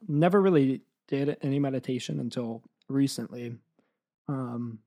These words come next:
I took a class of, like, Catholic traditions and heritage, uh, at Walsh, and we learned about extended prayer and, like, the rosary. It's, like, a fifteen-minute prayer, and you just, it's re-, repetitious.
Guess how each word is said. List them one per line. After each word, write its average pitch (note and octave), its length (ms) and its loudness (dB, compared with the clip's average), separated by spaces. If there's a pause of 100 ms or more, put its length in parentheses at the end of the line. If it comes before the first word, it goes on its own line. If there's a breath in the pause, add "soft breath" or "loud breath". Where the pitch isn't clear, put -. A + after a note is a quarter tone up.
(300)
I D#3+ 40 0
took D3+ 180 2
a B2+ 60 -8
class B2+ 420 -2
of, - 100 -10
like, - 180 -10
Catholic - 380 -6
traditions C3+ 640 -4
and C3+ 120 -6
heritage, C#3 720 -6 (460)
uh, - 240 -12 (120)
at C#3 180 -8
Walsh, C#3 560 2 (720)
and D3+ 120 4
we D3 80 8
learned D#3 200 6
about C#3+ 200 0
extended C3+ 480 -2
prayer C#3+ 420 0 (920)
and, C#3 400 0 (540)
like, C#3+ 100 2
the C3+ 120 0
rosary. D3+ 720 6 (720)
It's, - 100 -4
like, C#3+ 120 0
a G#3+ 40 -6
fifteen-minute C3+ 600 -2
prayer, A#2+ 420 -2 (100)
and C3 280 0
you B2+ 60 -2
just, B2+ 280 -4
it's D3+ 180 -2
re-, B2+ 140 -2 (120)
repetitious. - 760 0